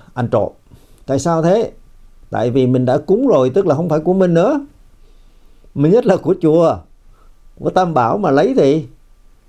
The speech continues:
thì nặng lắm. Nó tội rất là nặng. Lấy của Tam Bảo mà. Ờ, chết là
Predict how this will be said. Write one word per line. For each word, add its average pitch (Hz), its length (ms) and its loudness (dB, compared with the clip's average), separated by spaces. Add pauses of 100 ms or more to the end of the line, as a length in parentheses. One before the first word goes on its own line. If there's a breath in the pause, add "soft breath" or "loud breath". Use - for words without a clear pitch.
(180)
thì 101 200 -4
nặng 98 300 -6
lắm. 127 220 -4 (380)
Nó 123 360 -2 (100)
tội 110 240 -2 (140)
rất 135 180 -4
là 117 80 -6
nặng. 101 220 -8 (280)
Lấy 123 340 -2
của 104 120 -6
Tam 139 200 -2
Bảo 98 260 -2
mà. 196 220 0 (1300)
Ờ, 123 240 -8 (200)
chết - 260 0
là 113 120 -2